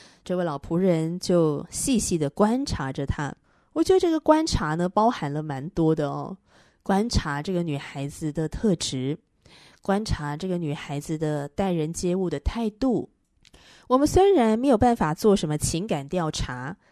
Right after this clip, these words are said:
可是我们也可以学习好好的观察某一个人的生命。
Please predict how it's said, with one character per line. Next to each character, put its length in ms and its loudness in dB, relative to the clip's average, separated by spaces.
可 140 -4
是 180 2
我 120 2
们 100 -4
也 140 0
可 240 -4
以 200 -2
学 280 -2
习 480 -4
好 180 4
好 220 4
的 100 4
观 320 6
察 340 0
某 200 0
一 40 -2
个 120 2
人 120 0
的 120 -2
生 200 0
命。 300 -2